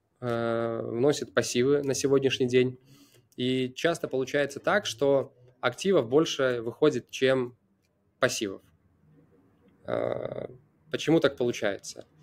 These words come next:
Потому что, м, мы имеем на сегодняшний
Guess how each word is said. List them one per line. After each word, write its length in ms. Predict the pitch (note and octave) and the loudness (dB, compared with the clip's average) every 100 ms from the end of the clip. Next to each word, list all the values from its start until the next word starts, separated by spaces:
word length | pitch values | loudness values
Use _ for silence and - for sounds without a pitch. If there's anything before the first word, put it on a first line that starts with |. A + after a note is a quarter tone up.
| _ _ _ _ _ _ _ _ | _ _ _ _ _ _ _ _
Потому 260 | - B2+ D#3 | -2 2 2
что, 400 | D3 C#3+ C#3 C3+ - | 4 2 2 0 -4
м, 760 | B2+ B2 B2 B2 B2 B2 A#2+ - _ _ _ _ - _ - - _ _ _ _ - - | -2 0 2 2 4 2 0 -4 _ _ _ _ -20 _ -20 -20 _ _ _ _ -20 -6
мы 400 | C3 D3 D3 B2+ | 4 6 6 4
имеем 340 | C3+ C3 D3 B2+ | 0 2 4 4
на 80 | A#2+ | 2
сегодняшний 340 | C3+ B2+ B2 | 0 0 0